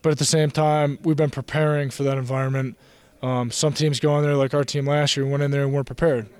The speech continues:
You know, weren't prepared for the sound, for the, uh, crowd noise, just the volume, um, being able to communicate amongst offensive line and, uh, the offense. And, uh, we've definitely been focusing on making sure that we understand the situation that we're going into.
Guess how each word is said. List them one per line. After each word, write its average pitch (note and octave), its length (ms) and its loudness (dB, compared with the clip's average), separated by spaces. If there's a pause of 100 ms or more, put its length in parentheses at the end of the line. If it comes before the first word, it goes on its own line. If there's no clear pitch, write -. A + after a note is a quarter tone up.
You A#2+ 80 -8
know, B2 140 -2
weren't B2+ 200 -4
prepared C#3 320 -2
for B2+ 60 -10
the B2+ 100 -6
sound, C3+ 380 -2 (380)
for C#3 160 -4
the, C3 200 0
uh, B2 160 2
crowd C#3 300 0
noise, C#3 600 0 (200)
just - 160 -10
the C3 60 -4
volume, C3 580 0 (420)
um, B2 220 -2
being C#3 160 0
able C3+ 220 0
to A#2+ 40 -4
communicate C#3 560 0
amongst C3+ 360 -6
offensive C3 360 -4
line C3 280 -4
and, A#2+ 240 -6 (400)
uh, A2+ 320 -4 (240)
the C#3 80 0
offense. C#3+ 500 -2 (480)
And, C3+ 220 -6
uh, B2 280 -4
we've C#3 140 -8
definitely C#3+ 280 -2
been C3 140 -4
focusing C3 560 -4
on B2 340 -4 (600)
making C#3 240 -4
sure C#3 320 -2
that B2+ 320 -4
we C3 180 -2
understand B2+ 560 -4
the A#2 40 -8
situation B2 500 -6
that A2+ 120 -8
we're A2+ 100 -12
going A#2 200 -12
into. A2+ 240 -10